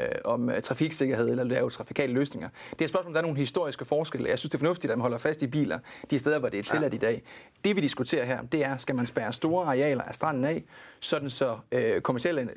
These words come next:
Speaker 1: aktører kan tjene penge på de aktiviteter, der
Speaker 2: Nej,
Speaker 1: foregår der?
Speaker 2: det skal man
Speaker 1: Skal man
Speaker 2: ikke.
Speaker 1: lave store, øh, hotelkonstruktioner nede på stranden eller meget tæt på stranden? Det synes jeg ikke. Vi er virkelig inde og rokke ved noget af det, som gør Danmark til Danmark her. Det synes jeg, vi skal passe på.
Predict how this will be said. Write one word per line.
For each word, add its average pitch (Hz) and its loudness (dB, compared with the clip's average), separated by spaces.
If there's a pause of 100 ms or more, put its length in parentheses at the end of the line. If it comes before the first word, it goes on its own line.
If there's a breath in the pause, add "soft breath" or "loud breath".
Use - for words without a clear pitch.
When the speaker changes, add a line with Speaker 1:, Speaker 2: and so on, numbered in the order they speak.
Speaker 1:
aktører 165 0
kan 120 -10
tjene 117 -2
penge 147 0
på 139 -2
de 127 2
aktiviteter, - -2
der - -6
Speaker 2:
Nej, - -2
Speaker 1:
foregår 123 2
der? - -4
Speaker 2:
det 175 0
skal - 0
man 120 -4
Speaker 1:
Skal 147 0
man 143 0
Speaker 2:
ikke. - -2
Speaker 1:
lave 131 0
store, 175 0 (100)
øh, - -6
hotelkonstruktioner 131 0 (220 loud breath)
nede 175 2
på 175 -8
stranden 170 0
eller 104 0
meget 107 0
tæt - -2
på 147 -8
stranden? 135 0 (280 loud breath)
Det 151 0
synes 143 0
jeg 131 2
ikke. 123 -4 (240 loud breath)
Vi 170 0
er 180 2
virkelig 170 2
inde 170 0
og 143 -4
rokke 151 0
ved 139 0
noget 151 4
af 143 -2
det, 156 0
som 123 0
gør 113 0
Danmark 135 -2
til 123 -6
Danmark 131 -2
her. - -4
Det - -2
synes 160 0
jeg, 151 2
vi 123 -2
skal 127 -6
passe - -6
på. 156 -2